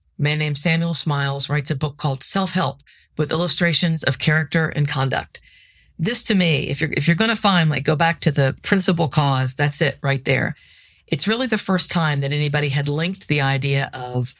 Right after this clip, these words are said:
working hard with not only virtue, but life success. He wrote a series of short biographical portraits and used them as kind of motivational techniques. This had not been done before. And he said, "If you want to learn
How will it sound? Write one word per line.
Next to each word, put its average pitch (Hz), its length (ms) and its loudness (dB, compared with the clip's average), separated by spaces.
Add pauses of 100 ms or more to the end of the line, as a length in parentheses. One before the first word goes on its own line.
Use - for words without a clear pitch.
(140)
working 202 380 2
hard 127 480 0 (340)
with 160 320 0 (100)
not 202 140 2
only 202 200 2
virtue, 135 600 2
but - 260 -2
life 175 240 4
success. - 800 0 (680)
He 208 240 2
wrote 190 360 0 (120)
a 147 60 -4
series 175 360 2
of 135 80 2
short - 260 2
biographical 170 540 2
portraits - 600 -2 (280)
and 151 160 2
used 208 260 2
them 180 160 2
as 151 160 -2
kind 160 160 0
of 147 80 0
motivational 160 760 0
techniques. - 540 -4
This 175 120 0
had 208 120 2
not 240 200 0
been 226 100 2
done 208 200 2
before. - 420 -4 (600)
And 160 420 0 (160)
he - 160 -4
said, 165 460 0
"If 143 100 -2
you 156 100 0
want 190 220 -2
to 226 80 -2
learn 175 460 -2